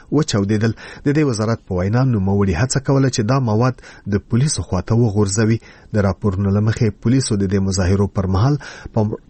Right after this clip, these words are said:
پر معترضانو اوښکې بهونکی ګاز او ربړي مرمۍ وکارولې. او لسګونه کسان یې ونیول. د یکشنبې په ورځ هم د ولسمشرۍ د انتخاباتو په ورځ پولیسو شاوخوا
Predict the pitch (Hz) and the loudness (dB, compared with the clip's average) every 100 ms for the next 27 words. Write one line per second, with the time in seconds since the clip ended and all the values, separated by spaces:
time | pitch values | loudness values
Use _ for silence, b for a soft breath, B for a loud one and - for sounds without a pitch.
0 | - 110 104 104 101 104 113 131 127 - | -4 0 2 0 0 0 2 2 0 -2
1 | 92 - 101 87 87 104 95 92 98 131 | -8 -4 -2 0 0 0 0 0 0 0
2 | 107 - B B 104 101 101 101 95 120 | 0 -4 B B -2 0 2 0 2 2
3 | 139 147 - 101 95 104 110 117 127 - | 2 0 -6 -6 -2 0 0 0 -4 -2
4 | 101 101 104 107 B B B B B - | 0 2 2 0 B B B B B -20
5 | - - - - 131 131 120 147 147 113 | -20 -20 -12 -2 2 2 0 0 -2 -2
6 | - - 110 117 127 113 107 110 B B | -4 -2 0 2 2 2 0 -2 B B
7 | 113 110 - 120 139 135 120 127 - 120 | -2 -2 0 0 0 0 0 0 0 -2
8 | 139 98 110 135 131 - 123 - 143 127 | -2 0 0 0 -2 -2 -2 0 0 2
9 | 104 95 92 113 143 107 95 101 95 98 | -2 -2 -4 0 0 -2 -2 0 0 -2
10 | - B B B B 117 127 - 117 98 | -4 B B B B 0 0 0 -2 -2
11 | 92 - | -4 0